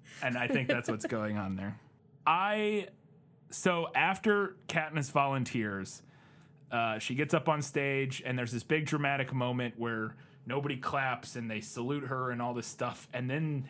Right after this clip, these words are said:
Speaker 1: Haymitch drunkenly comes out and starts rambling and then falls off the stage.
Speaker 2: Yeah, that's what happens in the book.
Speaker 1: In the book. And I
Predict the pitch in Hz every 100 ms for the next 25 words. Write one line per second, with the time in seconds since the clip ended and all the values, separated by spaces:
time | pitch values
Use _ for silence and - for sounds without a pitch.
0 | - 143 151 165 165 - - - - -
1 | - 147 147 160 151 139 147 143 135 139
2 | 135 131 127 139 131 123 123 135 139 143
3 | 147 127 127 120 - 139 123 131 131 127
4 | 123 139 131 - 113 127 147 - - -
5 | - 220 - - - - 214 214 190 165
6 | 175 165 - - - - - 185 180 131
7 | 135 104 - - - 143 - 147 156 196
8 | 208 196 185